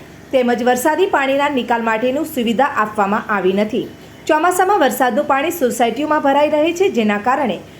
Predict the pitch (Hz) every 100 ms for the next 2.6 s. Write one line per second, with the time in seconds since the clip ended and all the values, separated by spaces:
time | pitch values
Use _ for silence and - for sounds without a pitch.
0 | - 233 311 320 330 339 403 277 247 262
1 | 262 277 330 277 233 220 220 214 269 247
2 | 196 220 220 190 185